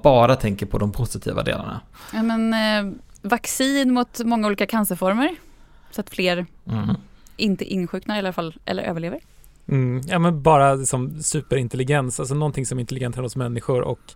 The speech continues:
Speaker 3: då, om vi tänker vad vi människor har kunnat prestera de senaste hundra eller tvåhundra åren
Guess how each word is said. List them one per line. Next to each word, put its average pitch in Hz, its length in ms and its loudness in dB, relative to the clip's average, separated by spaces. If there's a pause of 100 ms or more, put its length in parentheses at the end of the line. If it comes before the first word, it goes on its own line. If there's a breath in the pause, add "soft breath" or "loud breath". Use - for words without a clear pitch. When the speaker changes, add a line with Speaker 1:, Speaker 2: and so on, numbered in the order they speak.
(440 loud breath)
Speaker 3:
då, 131 180 2
om 139 140 2
vi 135 60 6
tänker 135 280 -2
vad 127 100 2
vi 127 100 2
människor 123 380 0
har 143 60 2
kunnat 131 260 -4
prestera 117 460 -2
de 120 140 -6
senaste 117 460 -4
hundra 117 300 -6
eller 113 220 -6
tvåhundra 127 340 0
åren 120 280 -2